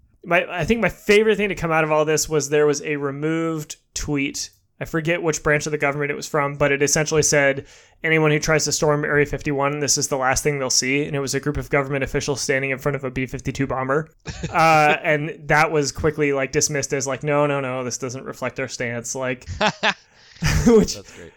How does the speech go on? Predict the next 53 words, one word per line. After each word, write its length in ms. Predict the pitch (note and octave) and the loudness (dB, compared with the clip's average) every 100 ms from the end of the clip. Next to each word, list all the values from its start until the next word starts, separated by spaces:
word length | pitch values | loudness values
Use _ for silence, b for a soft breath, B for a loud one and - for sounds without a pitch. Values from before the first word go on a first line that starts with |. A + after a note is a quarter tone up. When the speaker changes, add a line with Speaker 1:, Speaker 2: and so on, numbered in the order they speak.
| - | 0
Speaker 1:
yeah, 200 | G3 E3 | 2 2
it's 120 | D3+ | 0
like, 160 | E3 D#3 | -2 -2
"Oh. 220 | D#3 B2 - | -4 -6 -12
Speaker 2:
We 180 | C#3 A#3 | -6 0
don't 260 | A3 G3+ G3 | 2 2 2
kill 300 | - C3 B2+ | -4 -4 -4
civilians. 840 | - A2+ G#2+ A2+ A2 A2 A2 D3+ | -8 -10 -8 -8 -10 -14 -10 -8
Speaker 1:
Yeah, 80 | D#3 B2 | -8 -6
we 160 | E3+ G#3 | -4 -2
were 180 | G#3+ F3+ | -2 0
not 240 | D#3 D#3 | -2 -2
gonna 200 | D3 D#3 | -4 -4
shoot 320 | - C3 A#2 | -4 -6 -4
you 80 | C#3 | -6
if 100 | B2+ | -6
you 100 | C3+ | -8
stormed 320 | - C3 A#2 | -6 -6 -6
Area 140 | B2 B2 | -8 -8
fifty-one," 420 | C3 C3+ C3 D3+ | -10 -10 -10 -8
which 140 | F3+ | -6
they 100 | E3+ | -6
totally 280 | D#3 C#3+ C3 | -6 -6 -6
would 160 | A#2 A2+ | -8 -6
have. 180 | A2+ - | -8 -2
But, 180 | D3 D3+ | -2 0
like, 260 | D#3 D3 - - | -2 -2 -10 -4
uh, 400 | D#3 D3+ D3+ D3 - b b b - _ _ _ _ | 0 0 0 -4 -12 b b b -20 _ _ _ _
so 160 | - | 0
yeah, 200 | A#3 C4+ | 2 4
I 220 | E3+ C3+ F#3+ | 0 -2 2
mean, 360 | A3 A3 G3+ | 2 2 -2
people 500 | - - G3 F#3+ F#3 | 0 2 4 2 2
showed 200 | - F#3+ | 2 4
up. 180 | F3+ F#3 | 4 2
One 360 | D#3+ F3 F3+ F3 | 0 2 2 0
person 520 | F3+ E3+ F3 F3 E3 | 0 0 0 -2 -2
got 340 | D#3 D#3 - | 0 0 0
briefly 380 | D3+ D3+ D3+ E3 | 0 0 -2 -4
detained 720 | D3+ - D3+ D3+ D3+ D3+ D#3 - | -4 -2 0 0 0 -2 -6 -10
because 220 | - C#3+ C#3 | -6 -4 -4
she 120 | D#3 | -6
tried 260 | - D3+ | 0 2
to 60 | D3+ | 4
run 200 | D3 D3 | 2 2
past 240 | D3 C#3+ | -2 -2
the 60 | D#3 | -2
barrier, 520 | D3 C3+ C#3 C#3 C#3 | 0 2 4 2 2
but 160 | C#3 C3+ | -2 -4
then 120 | A#2+ | -6
she 120 | - | -4
was 180 | D3 C#3+ | -4 -2
released. 580 | D3+ C3+ B2+ C3 - | -2 0 0 -2 -4